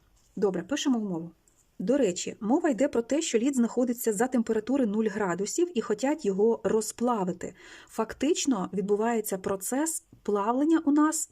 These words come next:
тільки при нулі градусах, правда? Отож, ми вважаємо, що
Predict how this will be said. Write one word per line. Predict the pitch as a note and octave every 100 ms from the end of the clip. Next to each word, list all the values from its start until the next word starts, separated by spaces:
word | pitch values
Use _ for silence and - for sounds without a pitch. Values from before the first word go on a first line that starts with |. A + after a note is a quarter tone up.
| _
тільки | A3+ B3+ C#4+ D4
при | A3+ A3
нулі | A3+ F#3+ G3
градусах, | F#3 D#3+ - - -
правда? | A3 D#4 F#3+ - - -
Отож, | F#3+ C#4 F#4 -
ми | G#3+ A#3+
вважаємо, | G3+ F#3+ F#3+ D4 F#4
що | - - G#3+